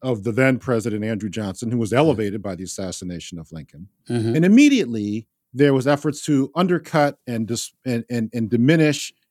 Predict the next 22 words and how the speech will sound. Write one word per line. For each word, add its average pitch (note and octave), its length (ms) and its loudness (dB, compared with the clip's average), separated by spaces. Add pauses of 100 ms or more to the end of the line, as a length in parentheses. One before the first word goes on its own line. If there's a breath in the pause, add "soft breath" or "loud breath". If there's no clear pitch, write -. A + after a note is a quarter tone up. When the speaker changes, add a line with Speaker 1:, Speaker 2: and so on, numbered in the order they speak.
(120)
Speaker 1:
and, A2+ 420 -4 (100)
and G#2 320 -6 (540)
segregate D3+ 540 2
out C3+ 420 0 (500)
the B2+ 220 -2 (160)
reach D3+ 580 2 (120)
of B2 140 0
those C3 260 4
measures. C3+ 520 -4 (280)
And A#2+ 100 -2
also B2+ 280 2
with B2 100 2
the C#3 80 -2
same C3 180 0
with A#2 80 -4
the B2+ 60 -6
fourteenth C#3+ 420 0
Amendment G2+ 300 -4
in F2 80 -12
terms A2+ 320 -2
of, A#2 240 0
uh, A#2 320 2